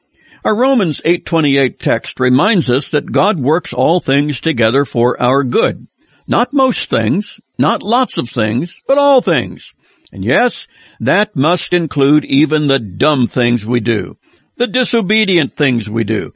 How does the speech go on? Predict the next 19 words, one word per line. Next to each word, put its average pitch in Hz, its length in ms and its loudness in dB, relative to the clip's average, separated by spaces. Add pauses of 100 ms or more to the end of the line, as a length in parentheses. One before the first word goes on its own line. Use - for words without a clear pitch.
(160)
and 269 140 0
even 254 280 0
the 220 120 -2
blatantly 196 760 -4
sinful 262 580 -2
things 117 360 0
we 113 100 -2
do. 101 280 -4 (1160)
But - 140 -16
we 123 160 0
are 113 100 0
quick - 280 -4
to 123 160 2
add 127 420 -2 (400)
that - 160 -10
sinful 226 480 0
behavior 139 600 0
is 156 240 -4
destructive 175 760 -4